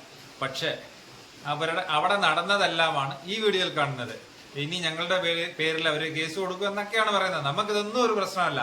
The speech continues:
ഇതുപോലുള്ള ഒത്തിരി കേസുകൾ ദിനംപ്രതി നമ്മൾ കാണുന്നതാണ്. നിങ്ങളുടെ അഭിപ്രായങ്ങൾ വളരെ വിലയേറപ്പെട്ടതാണ്. നിങ്ങളുടെ അഭിപ്രായങ്ങൾ കമന്റുകളായി രേഖപ്പെടുത്തണം. പുതിയൊരു വീഡിയോയുമായി നിങ്ങളുടെ മുന്നിലെത്തും വരെ നിങ്ങളുടെ സ്വന്തം മാതൃജ്യോതി പ്രശാന്ത്.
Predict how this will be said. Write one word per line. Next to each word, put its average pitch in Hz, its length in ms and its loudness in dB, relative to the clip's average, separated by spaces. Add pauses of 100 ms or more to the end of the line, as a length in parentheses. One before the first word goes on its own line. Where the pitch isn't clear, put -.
(340)
ഇതുപോലുള്ള 165 380 -2
ഒത്തിരി 170 360 -2
കേസുകൾ 175 420 -2
ദിനംപ്രതി 160 640 -4
നമ്മൾ 139 300 -6
കാണുന്നതാണ്. 135 640 -2 (480)
നിങ്ങളുടെ 208 300 2
അഭിപ്രായങ്ങൾ 202 540 2 (260)
വളരെ 143 340 -2 (100)
വിലയേറപ്പെട്ടതാണ്. 156 720 -2 (640)
നിങ്ങളുടെ 147 320 0
അഭിപ്രായങ്ങൾ 175 520 2 (160)
കമന്റുകളായി 160 460 0
രേഖപ്പെടുത്തണം. 160 600 0 (340)
പുതിയൊരു 254 300 2
വീഡിയോയുമായി 202 460 2
നിങ്ങളുടെ 156 300 0
മുന്നിലെത്തും 151 380 -4
വരെ 156 280 -4
നിങ്ങളുടെ 139 280 -6
സ്വന്തം 139 260 -4
മാതൃജ്യോതി 139 420 -2
പ്രശാന്ത്. 139 440 -6